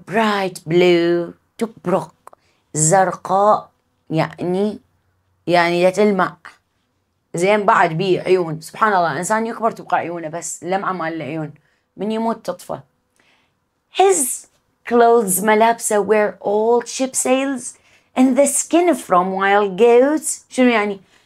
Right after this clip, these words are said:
الشيبس ال-، ال-، الكلوتز، الملابس مالته مصنوعة من ال old ship sails،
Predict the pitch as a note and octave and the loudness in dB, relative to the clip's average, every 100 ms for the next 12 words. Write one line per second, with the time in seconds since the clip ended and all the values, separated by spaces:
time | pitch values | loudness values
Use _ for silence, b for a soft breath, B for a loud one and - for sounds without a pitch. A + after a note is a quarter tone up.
0 | b G#3 - F#4 - C4+ - G3+ F#3+ G#3+ | b -4 0 0 0 -4 -2 -2 0 -2
1 | G#3+ C4 D#4+ A#3+ A3 F#3 A3+ A#3+ - G#3+ | 0 0 2 0 -2 2 2 2 0 0
2 | G#3+ F#3+ F#3+ G#3+ G#3+ C#3+ E3+ E3+ E3+ G3+ | 0 -4 -4 -2 0 0 -2 -6 -2 0
3 | D#4 E4 - G#3+ - F#3 F3+ F3 | 0 -2 -6 -6 -2 0 0 -2